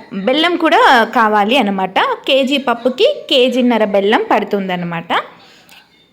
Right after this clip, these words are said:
ఈ బెల్లంని చిన్న చిన్న ముక్కలుగా చేసి వాటర్, వాటర్లో వేసేసుకోవాలి అన్నమాట. ఈ విధంగా అండి. ఇప్పుడు ఏం చేయాలి అంటే, మనం స్టవ్ పైన పెట్టాలి. స్టవ్ పైన పెట్టేసి దీన్ని మనం, ఆ,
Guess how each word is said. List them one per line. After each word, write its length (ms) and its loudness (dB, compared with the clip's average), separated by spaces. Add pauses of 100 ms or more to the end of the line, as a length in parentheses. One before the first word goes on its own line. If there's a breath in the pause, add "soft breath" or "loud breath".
(360)
ఈ 40 -8
బెల్లంని 440 0
చిన్న 220 0
చిన్న 200 -2
ముక్కలుగా 480 0 (120)
చేసి 360 2 (360 loud breath)
వాటర్, 480 0 (120)
వాటర్లో 440 2
వేసేసుకోవాలి 760 -2
అన్నమాట. 380 -4 (500 loud breath)
ఈ 100 -4
విధంగా 440 -4
అండి. 260 -4
ఇప్పుడు 420 -2
ఏం 360 2
చేయాలి 320 0
అంటే, 300 -4
మనం 240 0 (460 loud breath)
స్టవ్ 260 -2
పైన 300 2
పెట్టాలి. 500 -2 (240)
స్టవ్ 340 -2
పైన 160 2
పెట్టేసి 640 0
దీన్ని 260 2
మనం, 260 2 (440 loud breath)
ఆ, 240 2